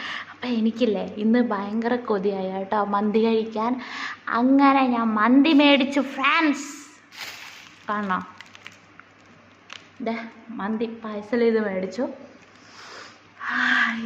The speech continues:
ഇതിൻ്റെ സ്മെല്ലേ ഇങ്ങനെ വരുന്നുണ്ട് എനിക്ക്. ഉം, ആ, ആ, അപ്പൊ ഇവിടെ വിളിച്ചു പറഞ്ഞപ്പോ, ആ, ഒരു റെസ്റ്റോറന്റ്, അവിടെ മലയാളി ചേട്ടനാ. അപ്പൊ അവര്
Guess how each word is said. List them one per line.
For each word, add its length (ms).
ഇതിൻ്റെ 240
സ്മെല്ലേ 540
ഇങ്ങനെ 200
വരുന്നുണ്ട് 480
എനിക്ക്. 240
ഉം, 320
ആ, 20
ആ, 20
അപ്പൊ 140
ഇവിടെ 200
വിളിച്ചു 300
പറഞ്ഞപ്പോ, 400
ആ, 20
ഒരു 140
റെസ്റ്റോറന്റ്, 520
അവിടെ 120
മലയാളി 400
ചേട്ടനാ. 300
അപ്പൊ 200
അവര് 180